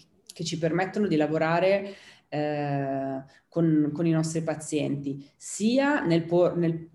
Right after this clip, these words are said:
mettere su di loro un'attenzione, sia nel condurli più o meno volontariamente ad attenzionare alcuni aspetti della loro vita o del loro funzionamento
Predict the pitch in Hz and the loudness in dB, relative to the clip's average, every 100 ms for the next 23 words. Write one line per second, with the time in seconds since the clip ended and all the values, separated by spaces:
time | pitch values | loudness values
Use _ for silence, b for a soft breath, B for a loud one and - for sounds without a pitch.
0 | - 160 165 170 170 165 160 170 160 160 | -8 -2 0 0 0 0 0 0 2 4
1 | 156 151 151 156 156 156 175 196 226 262 | 4 2 0 -2 -2 -2 -2 0 0 0
2 | - - 208 269 269 214 185 202 220 - | -2 0 2 2 2 0 0 0 0 0
3 | 175 175 208 175 147 143 143 143 160 160 | 0 4 4 4 2 2 0 0 0 2
4 | 156 151 156 156 160 170 180 185 175 196 | 2 0 0 0 0 0 -2 -2 -2 -2
5 | - 147 165 170 165 160 170 165 - 156 | 0 0 0 4 2 2 0 0 0 0
6 | 175 151 147 147 147 160 151 - 156 160 | 0 2 0 -2 -2 -2 -4 -2 -4 -2
7 | 151 151 147 147 180 190 139 139 156 151 | -2 0 0 0 -2 -2 -2 -2 0 0
8 | 147 151 160 175 190 165 160 160 180 208 | -2 -2 -4 -2 0 2 2 2 0 0